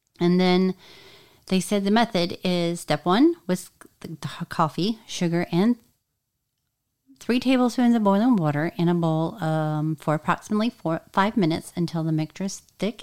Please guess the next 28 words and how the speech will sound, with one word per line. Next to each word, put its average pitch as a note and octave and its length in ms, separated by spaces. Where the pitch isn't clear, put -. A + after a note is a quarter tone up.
and A3 160
fluffy F3 320
with E3+ 240
stiff - 400
peaks. - 300
I'm D3+ 160
guessing D3+ 340
like D#3 200
the D3+ 80
meringue D3+ 320
we D#3 80
put D#3 180
on D3 220
the D#3 360
banana C#3+ 340
puddings C#3 480
and C#3+ 120
things C3+ 220
like C3+ 140
that. C#3+ 180
This A3+ 180
is A3+ 160
easiest B3+ 440
done F3+ 220
using E3+ 280
an D#3+ 60
electric D#3+ 360
whisk, D#3+ 500